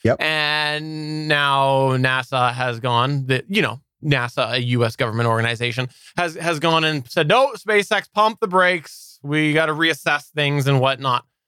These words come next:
Speaker 2: So one arm of the government was in a standoff. Then the other one started to scratch SpaceX's back, but then had to stop scratching the back. And now all of a sudden the other arm has an approval?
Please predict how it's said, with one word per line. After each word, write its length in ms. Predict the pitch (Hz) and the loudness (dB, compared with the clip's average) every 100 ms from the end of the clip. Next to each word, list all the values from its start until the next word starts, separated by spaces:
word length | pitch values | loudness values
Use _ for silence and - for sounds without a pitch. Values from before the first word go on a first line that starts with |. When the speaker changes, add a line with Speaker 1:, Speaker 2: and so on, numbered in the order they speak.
| _ _ _ _ _ _ _ | _ _ _ _ _ _ _
Speaker 2:
So 360 | - 240 233 208 _ _ _ _ _ | 0 2 4 0 _ _ _ _ _
one 580 | 147 175 226 330 349 311 147 - | -4 4 6 6 2 -2 -4 -2
arm 480 | 175 170 156 143 151 139 _ 214 | 2 4 2 0 -4 -12 _ -4
of 220 | 165 143 | -2 0
the 80 | 151 | 0
government 580 | 160 143 143 135 139 - - _ _ | 2 2 0 0 -2 -10 -20 _ _
was 360 | 147 147 143 127 | 0 2 2 0
in 160 | 156 | 0
a 40 | 143 | 0
standoff. 800 | 127 - 139 135 120 110 123 - _ _ _ _ - | -4 -2 0 0 -4 -6 -6 -10 _ _ _ _ 0
Then 260 | 185 220 | 2 4
the 120 | 208 208 | 4 2
other 240 | 294 330 | 2 0
one 540 | 208 151 131 127 147 131 | 0 2 0 -2 -8 -12
started 420 | - 151 147 143 - | -4 0 2 0 -2
to 440 | 151 143 135 127 | 0 2 4 2
scratch 720 | 120 - - 185 208 254 - | -2 -14 -4 0 0 -2 -8
SpaceX's 640 | - 131 120 127 107 - 117 | -4 -4 -2 -8 -8 -12 -12
back, 400 | 120 117 - - | -6 -6 -6 -6
but 160 | - 165 | -4 0
then 200 | 233 233 | 0 0
had 200 | 220 240 | -2 -4
to 60 | 214 | -6
stop 400 | - - 311 403 | -10 -2 0 -2
scratching 540 | - 233 185 175 180 | -2 0 0 -2 -8
the 80 | 160 | -6
back. 340 | 139 143 139 - _ _ - | -2 0 0 -4 _ _ -4
And 140 | 175 | 0
now 180 | 226 254 | 2 2
all 180 | 254 247 | 2 2
of 60 | 226 | 0
a 40 | |
sudden 400 | - 247 240 226 | 0 0 0 0
the 140 | 214 | 0
other 180 | 254 339 | 0 0
arm 300 | 285 226 214 | 2 2 2
has 260 | 190 202 180 | 0 -4 -4
an 120 | 190 | -8
approval? 640 | 175 - 247 330 403 440 | -8 -4 -4 0 4 2